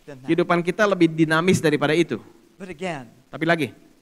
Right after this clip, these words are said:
Speaker 1: whatever your feelings and attractions,
Speaker 2: apapun ketertarikanmu dan
Speaker 1: I don't
Speaker 2: perasaanmu,
Speaker 1: believe God blames you.
Speaker 2: saya percaya bahwa Tuhan nggak menyalahkan.
Speaker 1: I think he would invite you, though, to act responsibly.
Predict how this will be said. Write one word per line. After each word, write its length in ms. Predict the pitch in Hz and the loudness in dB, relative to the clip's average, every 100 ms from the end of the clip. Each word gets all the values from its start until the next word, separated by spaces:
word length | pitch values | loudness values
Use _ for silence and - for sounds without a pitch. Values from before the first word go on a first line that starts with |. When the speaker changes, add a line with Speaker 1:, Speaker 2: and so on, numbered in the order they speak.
| _ | _
Speaker 1:
whatever 560 | 160 175 - 285 202 185 | -12 -8 0 0 0 -6
your 240 | 165 160 | -6 -10
feelings 480 | - 196 170 131 131 | -10 -12 -12 -14 -18
and 160 | - 139 | -18 -18
attractions, 640 | 135 - 151 - - _ - | -20 -16 -18 -18 -20 _ -10
Speaker 2:
apapun 720 | 147 147 - 277 254 196 160 | -4 -4 -4 2 4 2 -6
ketertarikanmu 880 | 165 175 160 175 175 175 190 202 196 | -8 -6 -6 -4 -4 -2 -2 0 -2
dan 120 | 160 | -2
Speaker 1:
I 40 | |
don't 40 | 156 | -4
Speaker 2:
perasaanmu, 480 | 156 196 156 - 160 | -2 0 2 2 2
Speaker 1:
believe 240 | 151 190 | 0 -4
God 240 | 160 175 147 | -4 -6 -6
blames 400 | 151 214 254 175 | -8 -8 -8 -14
you. 240 | 135 107 _ _ _ | -16 -20 _ _ _
Speaker 2:
saya 240 | 156 156 | 0 0
percaya 240 | 151 151 | 0 -2
bahwa 160 | 175 165 | 0 0
Tuhan 160 | 170 170 | 0 -2
nggak 160 | 160 | 0
menyalahkan. 480 | 160 160 226 226 151 | 2 4 4 4 2
Speaker 1:
I 60 | 214 | 0
think 160 | 208 - | -6 -12
he 140 | 190 | -16
would 320 | 175 202 196 202 | -8 -6 -4 -4
invite 480 | 185 156 240 254 247 | -6 0 2 2 -2
you, 160 | 180 | -14
though, 320 | 151 151 143 135 _ | -10 -10 -10 -14 _
to 140 | - 170 - | -16 -14 -6
act 300 | 175 175 - | -4 -6 -12
responsibly. 960 | 151 - - 185 190 - 151 127 - | -10 -10 -4 -4 -4 -10 -14 -16 -20